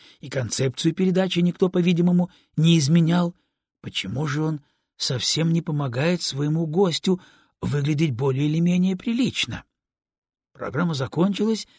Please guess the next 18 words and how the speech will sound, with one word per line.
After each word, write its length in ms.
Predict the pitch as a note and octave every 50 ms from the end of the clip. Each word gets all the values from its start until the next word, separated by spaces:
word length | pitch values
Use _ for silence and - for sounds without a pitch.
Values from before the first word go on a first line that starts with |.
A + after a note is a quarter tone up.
| _ _ _ _ _
на 120 | - - A#2
экране 320 | - - F3+ G#3 G3 F3+
замелькали 640 | C3+ C#3+ C#3+ C#3 C3 A#2+ - - E3+ E3+ D#3 C#3+ B2+
цветные 500 | A2 - - B2+ A#2+ - C#3 E3 E3+ C#3
картинки 560 | - C#3+ C3+ A2+ - - D#3 D3+ C3+ - C#3+
рекламного 680 | C3+ B2+ A#2+ - C3+ C3+ D3 D3+ D3+ D3+ D3+ D3 D3+ D3
блока. 680 | C3 B2 A#2+ A#2 A2+ G#2+ G2+ - _ - A#2 - - _ _ _ _ _ _ _ _ _ _ _ _ _ _ _ _ - -
Настя 280 | C3+ C3 - - C#3+
порылась 540 | - - C3+ C3 D3 D#3 D3+ C#3+ C3 - - _ _ _ _ _ _ -
в 60 | -
своих 300 | - D3 C#3+ C3+ B2 A2+
бумажках, 580 | B2 A#2+ B2 C#3+ E3 E3+ - - G#3 F#3 - _ _ _ _ _ _ -
нашла 340 | C#3+ C#3+ B2+ - - -
телефон 500 | B2+ - C#3+ C3+ C3 A#2 - C#3 C3 A#2+
студии, 640 | A2 - - - D3+ D#3+ E3 D#3 F#3+ G3 G#3 G3+ _ _ _ _ _ _ _ -
выждала 560 | C3 A2 A#2 F3 G3 E3 C#3 C3+ C#3+ C#3 C#3 C#3
несколько 720 | C3 C3+ C#3+ C#3 B2 - - - C3+ A#2+ - - - B2
минут 680 | A#2+ A#2 A#2+ A#2+ A#2 B2 D3+ G3+ A3+ A3 - - _